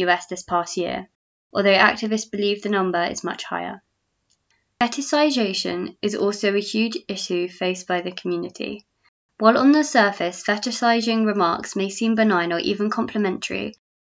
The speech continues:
oftentimes they can reinforce harmful stereotypes that are already held about different groups. And even within communities of color, fetishization can look like the glorification of lighter skin, colorism,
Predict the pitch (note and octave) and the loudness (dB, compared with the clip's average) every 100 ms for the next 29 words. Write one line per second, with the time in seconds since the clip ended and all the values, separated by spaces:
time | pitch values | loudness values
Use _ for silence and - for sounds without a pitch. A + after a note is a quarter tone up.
0 | _ _ - A#3+ C#4+ C4+ A3 G3 G3 G3 | _ _ 0 2 4 4 4 2 0 -2
1 | G3+ G#3 G3+ G#3 A3 A3 F#3+ F#3 - - | 0 -2 0 2 0 0 0 -2 -4 0
2 | G#3 A3 B3+ A#3 A3 G3+ F#3 - E3+ G3 | 2 2 -2 0 2 2 0 -2 -4 -4
3 | - - - F#3 G#2 G#3 G#3+ A3 A3 F#3 | -8 -6 0 0 2 2 4 2 0 0
4 | E3+ F3 - F3 E3+ E3+ - F3+ F3+ E3+ | 0 -2 -2 2 2 0 -8 -4 -2 -2
5 | - - - _ _ _ _ _ _ _ | -4 -16 -20 _ _ _ _ _ _ _
6 | G#3+ A3 B3 C4 D#4 C4+ A#3+ A3 A#3+ A#3+ | 2 4 4 6 6 6 4 4 2 2
7 | B3 A3+ A3 A3 A3 G#3+ - F#3 E3 E3 | 4 6 4 2 0 -2 -4 -2 0 -2
8 | F3+ _ _ - A3+ A3 A#3 B3+ A#3+ G3+ | -6 _ _ -2 0 0 0 0 2 2
9 | G3 F#3+ F#3 G#3+ G#3 F#3 - - F#3 F3+ | 2 0 -2 -2 -2 0 0 0 0 -2
10 | - - F#3 A3 A3+ A3+ A3+ A3 G#3+ G#3+ | -6 -8 -2 4 4 4 0 2 2 2
11 | F#3+ F3+ F3+ - F#3 F#3 F#3 - F#3 A3 | -2 -2 -4 2 2 2 -6 -2 0 2
12 | C#4 - - - F#3 F3+ F#3 G#3 | 0 -4 -10 -4 -2 -2 -2 -4